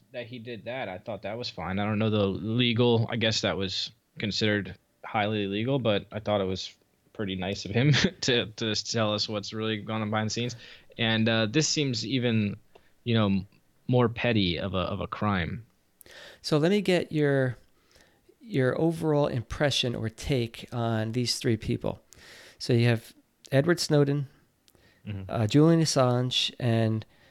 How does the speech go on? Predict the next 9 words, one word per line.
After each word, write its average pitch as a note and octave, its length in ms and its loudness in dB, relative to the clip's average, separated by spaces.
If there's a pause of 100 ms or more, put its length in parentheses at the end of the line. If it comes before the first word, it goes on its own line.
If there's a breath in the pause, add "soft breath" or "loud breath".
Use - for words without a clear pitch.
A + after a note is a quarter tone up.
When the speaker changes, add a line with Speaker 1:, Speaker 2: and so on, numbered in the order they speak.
(120)
Speaker 2:
let's - 360 -2
call B2+ 500 2
her B2 220 2
Chelsea B2+ 880 0
Manning A2+ 400 0
instead G#2+ 320 -4
of G2+ 80 -4
Bradley G2+ 320 -2
Manning, G#2 260 -8